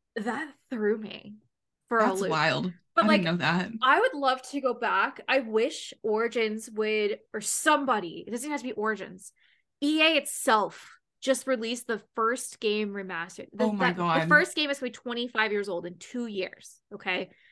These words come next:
Speaker 2: They have
Speaker 1: Why
Speaker 2: to.
Speaker 1: not? They have to. You have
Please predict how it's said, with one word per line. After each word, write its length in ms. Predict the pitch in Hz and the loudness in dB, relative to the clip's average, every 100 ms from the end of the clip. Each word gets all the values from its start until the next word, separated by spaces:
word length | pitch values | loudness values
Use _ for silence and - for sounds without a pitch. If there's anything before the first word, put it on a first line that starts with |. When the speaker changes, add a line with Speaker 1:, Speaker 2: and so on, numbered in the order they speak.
| _ | _
Speaker 2:
They 60 | 208 208 | -10 -4
have 260 | - 277 | -2 2
Speaker 1:
Why 180 | 466 262 | 6 6
Speaker 2:
to. 140 | 302 | 6
Speaker 1:
not? 360 | 233 269 - 214 | 6 6 4 -4
They 160 | 254 294 | -2 -2
have 340 | - 349 - | 0 -4 -4
to. 340 | 262 220 185 185 _ _ - | -6 -2 -2 -4 _ _ -4
You 160 | 302 | 0
have 220 | 302 415 | 4 4